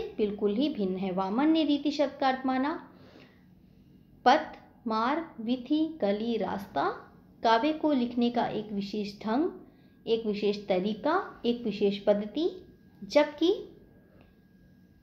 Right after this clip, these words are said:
रीतिकाल में रीति शब्द का अर्थ है काव्य के जो अंग हैं, छंद, अलंकार, रस, नायिका भेद, इनका निरूपण। जिस काव्य में ये मिलते हैं, जिस काव्य में ये दिए जाते हैं, वो रीति निरूपक काव्य कहलाता है,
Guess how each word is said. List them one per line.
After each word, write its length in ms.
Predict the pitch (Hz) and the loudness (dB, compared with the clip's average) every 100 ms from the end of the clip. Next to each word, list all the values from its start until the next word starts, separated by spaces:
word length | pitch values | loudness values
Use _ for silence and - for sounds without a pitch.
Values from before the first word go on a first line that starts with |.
| - - - _ - - - | -20 -20 -20 _ -20 -20 -14
रीतिकाल 640 | 202 220 294 440 427 339 | 0 4 4 4 4 4
में 120 | 311 277 | 6 4
रीति 280 | 220 202 202 | 2 -2 -4
शब्द 240 | 214 196 - | -2 -4 -4
का 80 | 202 | -4
अर्थ 240 | 196 - | -4 -4
है 80 | 311 494 - - - | -6 -6 -10 -10 -2
काव्य 280 | 214 214 294 | 0 2 0
के 160 | 285 | 0
जो 120 | 214 202 | 0 0
अंग 180 | 196 | 0
हैं, 220 | 196 302 - | 0 -2 -2
छंद, 380 | 240 208 214 | -4 -2 -2
अलंकार, 580 | - 208 196 196 202 202 | 0 2 2 2 0 0
रस, 320 | 196 202 208 - | 2 0 -2 -4
नायिका 420 | 214 190 180 202 | -4 -4 -2 -2
भेद, 360 | 196 226 294 - - - - _ _ | 0 -2 -2 -6 -20 -20 -20 _ _
इनका 380 | 262 240 247 330 | 2 2 4 2
निरूपण। 580 | 359 254 208 196 - 180 165 - | 4 2 2 0 -4 -6 -8 -10
जिस 180 | 220 | -8
काव्य 300 | - 247 247 | -2 0 2
में 140 | 311 320 | 2 4
ये 200 | 302 294 | 2 4
मिलते 340 | 254 247 247 | 2 0 -2
हैं, 200 | 277 285 | 0 0
जिस 140 | 247 240 | 0 0
काव्य 300 | 262 285 302 | 0 2 2
में 120 | 262 | 2
ये 120 | 226 | 0
दिए 220 | 196 202 208 | -2 -2 0
जाते 320 | 214 208 247 | 0 -2 0
हैं, 180 | 240 262 | 0 2
वो 180 | 240 | 0
रीति 340 | 233 196 196 214 | 0 -2 -6 -4
निरूपक 480 | 196 185 185 320 - - - - - - | -2 -2 0 0 0 -14 -20 -20 -20 -4
काव्य 240 | 196 190 196 | 0 0 0
कहलाता 540 | 208 202 202 - 262 | -4 -2 -2 0 0
है, 220 | 262 311 | 2 2